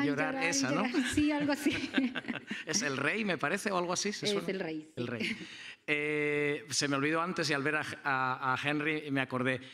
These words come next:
Speaker 1: Mencionaste Joule con nat sesenta y cuatro. Mi recomendación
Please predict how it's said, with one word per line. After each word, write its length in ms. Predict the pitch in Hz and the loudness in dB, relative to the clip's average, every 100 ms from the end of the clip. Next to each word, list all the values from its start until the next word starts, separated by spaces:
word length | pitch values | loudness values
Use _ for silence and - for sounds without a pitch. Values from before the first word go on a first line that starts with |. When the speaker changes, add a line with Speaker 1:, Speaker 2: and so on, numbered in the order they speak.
| - - | -10 -2
Speaker 1:
Mencionaste 680 | 135 131 135 151 - 160 151 - 131 | 0 2 2 0 0 0 2 0 0
Joule 280 | 156 175 165 | 0 0 0
con 160 | 139 | 0
nat 120 | 135 131 | 0 0
sesenta 360 | 151 147 151 | 0 0 -2
y 40 | 156 | 0
cuatro. 360 | 143 139 180 - _ _ _ _ | 0 -2 -8 -12 _ _ _ _
Mi 160 | 147 165 | 2 2
recomendación 840 | 180 185 185 175 180 151 143 190 | 2 2 2 2 2 2 0 -2